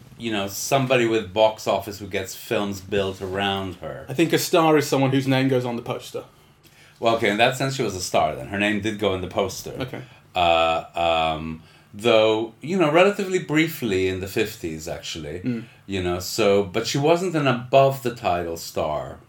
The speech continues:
Speaker 1: Yeah,
Speaker 2: Mm.
Speaker 1: she wasn't above, she, you know, if you think of the fifties, for example, which is where, uh, she was at her peak, you know, you think of Elizabeth Taylor, or Marilyn Monroe, or Audrey Hepburn.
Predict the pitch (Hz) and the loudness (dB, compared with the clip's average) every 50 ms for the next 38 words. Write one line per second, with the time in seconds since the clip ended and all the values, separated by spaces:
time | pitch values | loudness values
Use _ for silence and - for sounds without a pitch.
0 | _ - _ - 135 127 113 - 113 110 113 113 127 127 123 - 131 123 123 - | _ -12 _ 0 0 0 0 0 -2 -2 -4 -2 -4 -6 -2 0 2 2 2 0
1 | - - - - - - - - - - 135 123 101 87 92 104 110 131 131 - | -6 -16 -20 -20 -16 -14 -14 -12 -6 -2 0 0 2 2 0 0 0 -2 -2 -2
2 | 196 190 208 196 170 151 139 - 170 160 160 - - 110 101 - 104 95 87 87 | 0 0 0 -2 -4 -6 -2 0 0 -2 0 -2 -6 -6 -4 -4 -4 -4 -4 -2
3 | 98 92 87 85 90 90 90 90 - - 92 92 - - - - - - - - | -4 -4 -4 -4 -6 -6 -6 -6 -6 -6 -8 -8 -10 -12 -18 -20 -20 -20 -20 -20
4 | - - 98 98 98 92 92 92 92 92 95 - - - 92 92 - - - - | -14 -4 0 2 4 4 6 6 4 4 2 -2 -4 -2 0 0 0 0 0 2
5 | 120 113 107 98 101 87 87 90 - - - 165 151 107 87 - - - - - | 2 2 2 0 -2 -2 -2 -6 -6 -4 -2 0 0 0 -2 -4 -10 -16 -18 -20
6 | - - - - - - - 123 113 98 95 98 101 131 135 131 127 120 117 113 | -20 -20 -20 -20 -14 -4 0 2 2 2 2 0 0 0 2 2 4 4 4 2
7 | 120 117 113 113 120 - 156 156 147 135 117 98 92 101 104 107 104 104 104 107 | 0 0 -2 -6 -6 -2 0 2 4 4 4 4 4 4 4 4 2 2 2 2
8 | 107 110 117 120 117 110 101 98 98 104 101 101 117 110 123 127 127 127 104 95 | 2 4 4 6 6 6 8 8 6 6 4 2 0 0 0 0 2 0 -2 -2